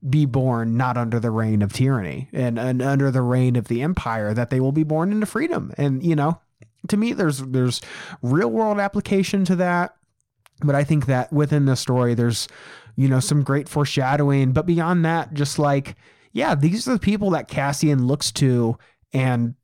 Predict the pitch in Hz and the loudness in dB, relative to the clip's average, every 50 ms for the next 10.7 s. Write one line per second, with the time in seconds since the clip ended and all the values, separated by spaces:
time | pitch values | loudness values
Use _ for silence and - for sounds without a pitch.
0 | - - 151 143 135 131 120 170 170 170 165 - - 165 143 139 135 127 - 139 | 0 0 2 2 2 2 2 2 2 0 0 -2 -2 0 0 2 2 2 2 0
1 | 131 - - - - 139 139 139 127 120 123 120 107 117 117 127 127 120 113 - | 0 -2 -4 -4 0 2 2 2 2 0 0 -2 0 0 0 2 0 0 -2 -4
2 | - 120 113 - - 139 131 127 120 123 - - 139 131 135 139 143 139 - 139 | -4 -4 -4 -2 0 0 2 2 0 -2 -2 0 2 4 4 2 2 0 0 0
3 | 123 113 - - 120 104 117 117 101 120 117 120 117 120 120 117 120 120 127 127 | -2 -2 -2 -4 -4 -2 -2 -2 0 0 0 0 0 0 2 2 2 2 2 2
4 | 123 110 135 123 - - - - - 135 143 151 147 139 131 127 123 117 - - | 2 2 2 0 0 -4 -10 -6 -4 -2 0 2 2 2 2 2 0 -2 -4 -6
5 | - - - - - - - _ - 117 113 117 127 156 196 214 220 190 156 135 | -20 -20 -20 -20 -20 -20 -14 _ -4 -2 0 2 4 4 4 2 2 2 2 4
6 | 123 120 123 120 117 110 - - - - - - 143 139 135 - - 123 123 - | 2 2 2 2 0 0 -2 -4 -6 -6 -4 0 0 0 0 0 -4 -6 -6 -4
7 | - 127 - - 123 120 - - 123 117 - - 123 120 - - 113 113 - - | -4 -4 -2 0 -2 -2 0 0 -2 -2 0 0 -2 0 0 -2 -2 -2 -2 -2
8 | - 151 151 139 110 98 110 - - 131 131 - 147 135 139 - - 185 196 180 | -2 0 0 0 0 -2 -2 -2 -2 -2 0 2 0 0 0 -2 -4 -2 -2 -2
9 | - - 180 170 156 131 - 120 110 107 101 101 107 117 147 220 277 285 285 247 | -2 0 0 0 0 0 -2 -4 -6 -6 -6 -4 -4 -2 0 0 0 0 0 0
10 | 269 294 262 - - 262 294 285 254 285 302 302 262 | 0 -2 -2 -2 0 0 0 0 0 0 0 0 0